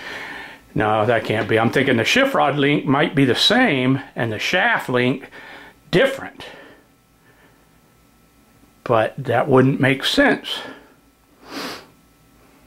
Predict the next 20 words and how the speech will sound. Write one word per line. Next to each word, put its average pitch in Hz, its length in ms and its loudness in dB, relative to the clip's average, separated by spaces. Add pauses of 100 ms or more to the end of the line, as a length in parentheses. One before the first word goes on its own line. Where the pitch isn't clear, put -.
(460)
So, - 580 0
it's 135 160 -4
a, 123 120 0 (400)
it's 262 180 4
a 247 100 6
head 254 400 4
scratcher. - 760 -2 (680)
See 127 260 -2
nothing 170 580 2 (1120)
plugged 175 640 2
on 143 260 2
this 160 420 2
or 131 120 0
anything. 120 400 0
It 143 80 2
all 135 260 2
looks 156 260 0
in 147 140 -2
good 135 220 4
shape. 165 580 0